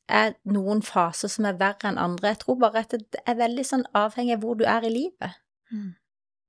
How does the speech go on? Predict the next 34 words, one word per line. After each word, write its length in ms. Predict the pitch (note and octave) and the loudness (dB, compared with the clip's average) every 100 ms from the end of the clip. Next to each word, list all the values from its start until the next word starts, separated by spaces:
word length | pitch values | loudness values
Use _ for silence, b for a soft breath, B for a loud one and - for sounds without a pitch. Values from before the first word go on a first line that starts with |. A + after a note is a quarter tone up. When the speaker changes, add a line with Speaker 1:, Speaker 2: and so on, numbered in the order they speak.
| - | 0
Speaker 2:
Men 180 | D4+ C#4+ | 0 2
for 140 | C#4 | 4
den 240 | B3+ A#3+ A#3 | 6 6 4
som 180 | - B3 | 2 4
har 160 | A#3+ | 4
rettet, 400 | A#3 - G3 F#3+ | 2 -2 -2 -2
kanskje 300 | - F3+ F3+ | 0 0 0
fått 240 | E3 - - | -4 -8 -6
noen 160 | F3 | -6
følelser 640 | - F#3+ F3 D#3+ - F3+ F3 | 0 0 0 -2 -4 -2 -2
ut 560 | F3+ E3+ F3 - - | -4 -6 -8 -10 -6
og 80 | F3+ | -4
sånne 300 | F#3 F3+ E3 | -4 -6 -6
ting, 400 | - E3+ F3 F3 | -4 -4 -2 -4
eh, 400 | E3+ E3+ E3 E3+ - B B B B | -4 -4 -6 -8 -12 B B B B
som 260 | B - F#3+ | B 2 2
sitter 720 | - F3 - - F3+ F3 F3 | 2 -2 -2 0 4 4 4
kanskje 400 | E3+ F#3 E3 F3 | 0 -2 0 0
igjen 180 | E3 D#3+ | 0 -2
og 120 | E3+ F3 | -4 -4
tenker, 600 | E3+ D3+ D#3+ D#3+ D#3+ D#3+ - _ _ _ _ _ _ _ | -4 -4 -2 0 0 -4 -10 _ _ _ _ _ _ _
«Skal 280 | - F3 E3 | -6 -2 0
jeg 160 | E3 E3 | 0 0
bli, 240 | F#3 A#3 C4+ C4+ B3+ | 0 2 2 2 2
eller 360 | G3 F#3 E3+ E3+ | 2 -2 -4 -6
skal 300 | - D#3 D3+ | -6 -6 -6
jeg 220 | D3+ D#3 | -6 -2
gå?» 180 | G3 B3+ F4 b b b _ _ _ _ _ - | 2 2 0 b b b _ _ _ _ _ -4
Hvilke 340 | A#3+ A#3 C4 A#3+ | -4 0 0 2
råd 380 | G#3+ G#3+ G#3 G#3 | 0 -2 -4 -4
har 240 | G3+ F#3+ | -2 -2
du 80 | F#3 F#3 F#3 F3+ | -2 -4 -4 -6
til 180 | F#3+ | -6
de? 120 | F#3+ | -4